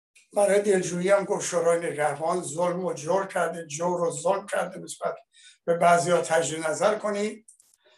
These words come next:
و خب از اون برم گفته بود که شما بگید نخیر ما بررسی‌هامون درست بوده، هیچ اشکالی نداشته، که هم بگه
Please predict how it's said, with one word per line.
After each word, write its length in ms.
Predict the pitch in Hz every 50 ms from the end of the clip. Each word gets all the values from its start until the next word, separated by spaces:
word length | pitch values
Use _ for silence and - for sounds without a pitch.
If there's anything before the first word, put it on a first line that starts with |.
| _ _ _ -
و 120 | 160 165
خب 280 | 170 170 190 175 165 - -
از 180 | 175 151 147
اون 80 | 175 180
برم 240 | 180 175 180 175 170
گفته 280 | 170 156 143 - 170
بود 140 | 170 175 175
که 140 | 170 180 165
شما 280 | - - 160 151 160 160
بگید 320 | 156 147 160 160 151 165
نخیر 260 | 165 - - 180 160
ما 300 | 151 151 147 147 147 - - - - _ _ _ _ _ -
بررسی‌هامون 840 | - - 156 143 139 143 147 147 - - 151 151 151 156 156 147 143
درست 360 | 143 143 139 156 170 170 -
بوده، 200 | 180 170 151 151
هیچ 220 | 156 156 - -
اشکالی 560 | 151 139 - - 156 156 156 156 151 143 143 _ _ _ _ _ _ _ _ _ -
نداشته، 560 | 147 165 180 190 202 190 185 - 202 196 - -
که 80 | - 147
هم 220 | 143 170 185 185
بگه 420 | 180 175 - 170 156 143 - -